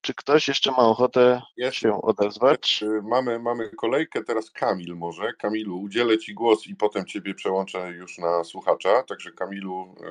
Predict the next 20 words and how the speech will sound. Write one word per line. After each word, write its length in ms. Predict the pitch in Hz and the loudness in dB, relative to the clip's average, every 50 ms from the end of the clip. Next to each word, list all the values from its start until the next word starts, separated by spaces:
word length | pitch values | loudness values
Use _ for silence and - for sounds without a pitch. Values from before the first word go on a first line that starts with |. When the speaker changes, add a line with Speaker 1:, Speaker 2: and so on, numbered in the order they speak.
| 85 85 | -10 -10
Speaker 2:
e, 40 | 82 | -10
szykuj 380 | - - 85 82 - - - | -6 -4 -4 -2 -2 -4 -10
się. 380 | - - 92 92 110 131 160 165 _ _ _ _ _ _ _ - - - - - _ - | -6 -2 0 2 2 2 0 -2 _ _ _ _ _ _ _ -20 -20 -20 -20 -20 _ -8
Udzielam 380 | - 87 82 98 92 92 87 85 | -6 -2 0 2 2 2 2 0
ci 140 | - 92 85 | -2 -4 0
głosu. 500 | 85 90 85 82 - 107 123 139 147 - - | 4 4 4 4 4 4 6 4 4 4 6
Potem 800 | 113 113 110 104 - 98 92 87 90 90 87 87 87 87 87 82 | 6 6 6 6 4 2 2 2 2 -2 -4 -6 -6 -6 -4 0
Waldemar 560 | - 90 87 85 85 123 143 160 160 147 127 110 | 2 2 4 4 4 2 4 4 2 0 0 -4
i 80 | 101 95 | -10 -8
potem 380 | - 107 107 - 104 98 98 | -4 -4 -4 -4 -4 -10 -10
premier. 460 | - - 90 85 80 78 76 76 - - | -8 -6 -6 -6 -6 -8 -14 -14 -8 -6
Taką 280 | 104 98 - 98 85 | -6 -4 -4 -8 -12
kolejkę 420 | - - 90 92 90 85 - 90 104 | -10 -8 -8 -8 -8 -8 -8 -8 -8
widzę. 320 | 147 151 104 104 113 123 _ - - - - _ _ _ _ | -8 -2 2 2 2 2 _ -10 -20 -20 -20 _ _ _ _
Kamil, 400 | - 120 104 90 85 82 85 90 | 2 2 4 4 2 0 0 0
jeśli 320 | 101 104 - - - 101 104 | 0 -2 -2 -4 -6 -2 0
możesz, 420 | 113 123 127 117 113 104 - _ | 2 2 2 2 0 -4 -4 _
to 200 | - 92 90 - - | -4 -2 -2 -4 -4
mów. 220 | 95 82 80 82 - - - - - _ _ _ _ _ _ _ _ _ _ _ _ _ _ _ _ _ _ _ _ _ _ _ _ _ _ _ _ _ _ _ _ _ _ _ _ _ - - _ _ _ _ _ _ _ _ _ _ _ _ _ _ _ _ _ _ _ _ _ _ _ _ _ 466 453 440 _ _ _ _ 370 359 370 _ _ _ _ _ _ _ _ _ 120 _ _ _ _ _ _ _ _ _ _ _ _ _ _ _ _ | -6 -6 -6 -8 -10 -14 -18 -18 -20 _ _ _ _ _ _ _ _ _ _ _ _ _ _ _ _ _ _ _ _ _ _ _ _ _ _ _ _ _ _ _ _ _ _ _ _ _ -20 -20 _ _ _ _ _ _ _ _ _ _ _ _ _ _ _ _ _ _ _ _ _ _ _ _ _ _ _ _ _ _ _ _ _ _ _ _ _ _ _ _ _ _ _ _ _ _ _ _ _ _ _ _ _ _ _ _ _ _ _ _ _
Kamilu, 640 | - - 85 85 85 87 87 92 104 117 143 156 | -4 -2 -2 -2 -2 0 2 6 6 8 6 6